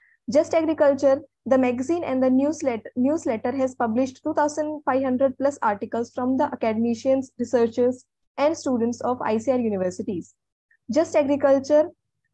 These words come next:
uh, the magazine is widely circulated among the farmers, professionals, and academicians among twenty-eight states of, eh, India and sixty-three countries globally.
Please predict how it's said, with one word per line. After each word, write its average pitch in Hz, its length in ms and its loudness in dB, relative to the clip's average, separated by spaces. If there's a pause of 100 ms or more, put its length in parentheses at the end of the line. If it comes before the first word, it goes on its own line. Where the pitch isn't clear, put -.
uh, 226 140 0
the 254 140 2
magazine 262 440 -2
is 320 160 -6
widely 262 360 2
circulated 269 560 0
among 254 260 0
the 269 120 0
farmers, 226 520 -4
professionals, 240 800 -2
and 285 180 0
academicians 247 920 -2 (280)
among 262 300 0
twenty-eight 277 520 0
states 240 460 -6
of, 254 200 0 (760)
eh, - 140 -4 (240)
India 240 480 4
and 285 180 0
sixty-three 311 520 -4
countries 247 500 -2
globally. 214 540 -2